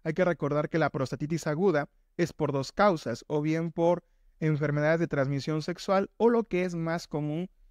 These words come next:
que nos los pongan en un paciente de cuarenta, cincuenta años que fue sometido a alguna intervención quirúrgica o invasiva, como podría ser una biopsia.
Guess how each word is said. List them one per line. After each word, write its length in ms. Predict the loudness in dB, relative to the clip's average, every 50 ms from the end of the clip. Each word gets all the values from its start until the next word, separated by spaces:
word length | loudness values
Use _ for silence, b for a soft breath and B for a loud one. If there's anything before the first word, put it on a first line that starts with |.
| _ _
que 100 | _ 0
nos 120 | 2 2 2
los 120 | 0 -2
pongan 280 | -2 -2 0 0 0 0
en 100 | 0 0
un 100 | -2 0
paciente 480 | 0 0 -2 0 0 0 0 0 0
de 120 | 0 -2 0
cuarenta, 400 | 0 0 0 0 0 0 -2 -4
cincuenta 540 | -4 -4 -6 -4 -4 -4 -4 -2 -2 0 0
años 320 | 0 0 -2 -4 -6 -8 _ _ _ _ _ _ _
que 140 | 2 2 2
fue 280 | 2 0 0 0 0
sometido 560 | 0 0 2 2 2 2 0 _ 0 2 2
a 40 | 2
alguna 220 | 2 2 0 0 0
intervención 840 | -2 -2 0 0 0 0 0 0 -2 -4 -4 -4 -2 0 0 0
quirúrgica 680 | 0 -2 0 2 4 2 2 2 -2 0 0 0 0 0 _ _ _ _ _ _ _
o 180 | 0 2 4 4
invasiva, 640 | 4 4 2 2 0 0 0 0 0 0 -2 -6 -10 _
como 180 | -4 -2 -2 0
podría 300 | 0 0 2 2 2 0
ser 160 | 0 0 0
una 180 | 2 2 2 0
biopsia. 400 | 0 -2 -4 -6 -8 -12 -12